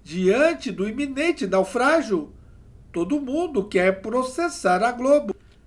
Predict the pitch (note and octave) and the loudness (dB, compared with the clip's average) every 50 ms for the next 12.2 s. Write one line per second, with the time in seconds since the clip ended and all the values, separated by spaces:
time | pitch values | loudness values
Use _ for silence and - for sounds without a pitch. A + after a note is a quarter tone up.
0 | - - - - _ _ _ - - F3 F#3+ F#3+ G#3+ C#4 F4+ F#4+ F4+ F4 B3+ A#3 | -20 -20 -20 -20 _ _ _ -2 2 2 2 4 4 4 4 6 4 6 6 8
1 | G#3+ A3 B3 B3+ D4 E4 F4 D4+ A#3 G3 F#3 F#3 - A#3 A#3 A#3 B3 C#4+ E4 F4 | 8 8 8 6 6 6 6 6 6 4 4 4 2 0 0 2 4 6 6 6
2 | E4+ C4+ G3+ F3 D#3+ - - - - - A#3+ A#3 B3+ C#4+ E4 E4 C4 G#3+ B3+ D4+ | 6 6 2 0 0 0 -6 -14 -12 -8 -8 -6 -2 2 2 2 2 2 2 2
3 | F4 F#4 - - G#3 G3 - - D4 D#4 D4 D4+ E4+ F#4+ F#4+ - - G#3 F#3+ - | 2 2 4 4 4 2 4 0 -2 0 2 4 4 2 2 0 -4 -8 -6 -2
4 | A#3+ A#3 A#3 B3 B3+ C4+ C#4 - G#3 F3 - - - - - - - - - - | -2 -2 0 0 2 2 2 2 0 -2 -2 -4 -10 -20 -20 -20 -20 -20 -20 -20
5 | - - - - - - - - - - - - - - - - - - - - | -20 -20 -20 -20 -20 -20 -20 -20 -20 -20 -20 -20 -20 -20 -20 -20 -20 -20 -14 -4
6 | F3 E3 F3 F3+ - C#4 C#4+ G#3+ G3 D#4 F4 C#4+ A#3+ F#3+ F#3+ E3+ - - A#3 A3+ | -2 -2 -2 0 0 -2 0 2 2 2 2 2 0 0 0 -2 -2 -2 -2 -2
7 | A3 A3 C4 C4+ D4+ E4 E4+ C#4+ - - G3+ E3 D3+ - - - - - - - | -2 2 4 6 6 6 4 0 -6 -4 -4 -4 -4 -6 -10 -18 -20 -20 -20 -20
8 | - - - - G3 F#3+ G3+ G#3+ A3 G#3+ - - - E4+ F4+ F4 - - G3+ G3 | -20 -20 -6 0 4 6 6 6 6 4 0 0 0 2 2 2 2 2 2 4
9 | F#3+ B3 B3 A#3 B3 - C4+ C#4+ D#4+ E4+ E4+ C4+ G3+ - - - - - - - | 6 6 4 4 4 6 8 8 8 8 8 4 0 -6 -10 -16 -20 -20 -20 -20
10 | - - - - D#3+ D#3+ D#3+ D3 D#3 G3+ C#4 E4+ F#4 - A#3+ F#3+ F3+ G3 - - | -20 -20 -6 0 2 2 2 0 0 -2 -2 -2 -2 -2 0 0 0 0 -2 -4
11 | C#4+ D4 D4 - - F#3+ F#3+ F#3 A#3 A#3+ A3+ A#3+ - D#4 F4 E4 - - - G3 | -6 -6 -6 0 2 2 2 4 4 2 2 2 2 2 2 2 0 0 -2 -2
12 | E3 D3 C#3+ | -2 -2 -4